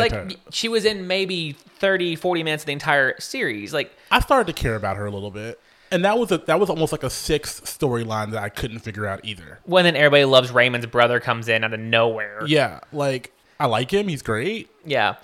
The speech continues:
Speaker 1: But, yeah, that was, like, a sixth storyline where I was like, "Well, how does this connect to
Speaker 2: So,
Speaker 1: everything?"
Speaker 2: yeah, so I feel like they're trying a lot of stuff in the first few episodes, trying to build, you know, there's all these different plots, all these different people. They're trying to get everything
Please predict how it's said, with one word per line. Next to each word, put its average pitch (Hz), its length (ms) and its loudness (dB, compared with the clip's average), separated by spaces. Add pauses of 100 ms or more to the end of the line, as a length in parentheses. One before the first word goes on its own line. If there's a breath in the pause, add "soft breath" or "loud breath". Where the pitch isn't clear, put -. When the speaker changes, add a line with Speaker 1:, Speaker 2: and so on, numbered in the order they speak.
(100)
Speaker 1:
But, 127 340 0
yeah, 160 160 4
that 143 240 4
was, 185 100 2
like, 175 120 -4
a 131 100 -2
sixth - 520 -4
storyline 117 440 -2
where 113 100 -2
I - 20 0
was 113 160 -6
like, 107 260 -6 (380 loud breath)
"Well, 160 120 0
how 202 80 0
does 190 140 -6
this 190 180 -4
connect 123 300 -4
to - 80 0
Speaker 2:
So, - 40 -8
Speaker 1:
everything?" 104 300 -2
Speaker 2:
yeah, 170 180 6
so 208 160 2
I 202 160 4
feel 247 220 2
like 226 240 2
they're 202 140 0
trying 180 520 -4
a 143 140 -2
lot 127 340 0
of 135 80 -6
stuff 135 480 -4
in 143 160 -6
the 131 80 -6
first 131 360 -4
few 127 140 -8
episodes, 123 480 -4
trying 131 180 -4
to 127 60 -4
build, 120 540 -2
you 123 60 -10
know, 113 240 -4 (220 loud breath)
there's 131 360 -6 (240)
all 151 160 0
these 185 140 -2
different 185 300 -8
plots, 135 300 -2
all 123 140 -2
these 151 100 -6
different 170 260 -10
people. 156 280 -4
They're 123 100 0
trying 139 220 -4
to 139 80 0
get 156 260 0
everything 156 680 -6